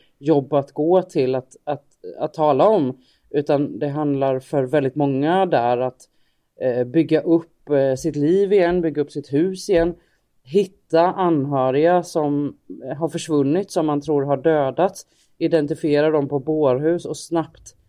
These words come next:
ordna en begravning, eh, under tiden som det fortfarande är säkert på platsen. Och sen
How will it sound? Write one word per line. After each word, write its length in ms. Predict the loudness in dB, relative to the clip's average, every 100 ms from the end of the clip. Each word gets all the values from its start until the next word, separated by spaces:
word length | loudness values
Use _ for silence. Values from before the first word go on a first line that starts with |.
| _ _ _ _ -2
ordna 540 | 4 4 4 0 -2 -2
en 140 | -2
begravning, 920 | 0 2 4 4 2 0 -2 -4 -4 -8
eh, 400 | -6 -4 -4 -6 -8 -12 -6
under 280 | -4 -2 -4
tiden 360 | -2 -2 -2
som 200 | -4 -6
det 160 | -4 -4
fortfarande 400 | -6 -4 -2 -2
är 120 | -4
säkert 640 | -6 -2 -2 -2 -2 -6 -4
på 80 |
platsen. 580 | -4 -4 -6 -8 -6 -6 -10 -20 _ _ -8
Och 120 | -2
sen 400 | 0 0 -2 -8